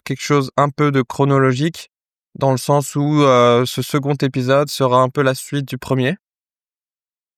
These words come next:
Notamment, euh, on va revenir sur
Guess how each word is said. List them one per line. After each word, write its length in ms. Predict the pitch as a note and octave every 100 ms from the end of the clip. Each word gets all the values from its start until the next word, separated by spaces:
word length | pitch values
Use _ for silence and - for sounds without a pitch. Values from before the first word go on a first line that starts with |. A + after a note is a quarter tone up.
| _ _ _ _ _ -
Notamment, 680 | C3+ C#3+ D3 C#3+ D#3 F3 C#3+
euh, 120 | C3
on 160 | B2 B2+
va 160 | C3
revenir 580 | B2 D3+ C#3 D#3 E3 C3+ -
sur 360 | - C3 A#2+